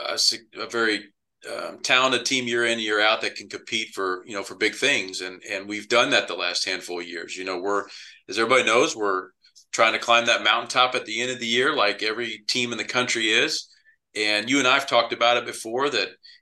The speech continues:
if you have all these things around your program and you build your program to a certain level, everybody's trying to scale the mountain. Well, you get to start a little bit higher on the mountain than other teams. You know, the teams that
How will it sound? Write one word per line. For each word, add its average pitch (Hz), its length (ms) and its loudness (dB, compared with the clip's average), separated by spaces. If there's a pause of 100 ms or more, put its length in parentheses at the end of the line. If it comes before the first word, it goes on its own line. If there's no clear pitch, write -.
(140)
if 117 160 -6
you 120 200 -2
have 131 440 4
all 139 160 6
these 147 240 2
things 139 240 -2
around 123 320 2
your 120 140 -6
program 117 480 -2
and 107 80 -12
you 110 160 -12
build 120 220 2
your 113 160 -2
program 107 460 -2
to 104 120 -4
a 104 40 0
certain 104 320 0
level, 107 480 2 (880)
everybody's 135 480 2
trying 127 260 4
to 120 120 -6
scale 127 340 0
the 120 80 -4
mountain. 120 440 2
Well, 117 100 -4
you 117 240 -10
get 131 180 -2
to 123 60 0
start 127 360 4
a 117 40 0
little 117 140 -4
bit 113 120 -2
higher 117 320 4
on 113 100 2
the 107 60 -4
mountain 107 300 0
than 92 120 -6
other 90 180 -4
teams. - 520 -10 (100)
You 101 120 -6
know, 101 140 0
the 95 80 -4
teams 131 420 0
that 113 180 4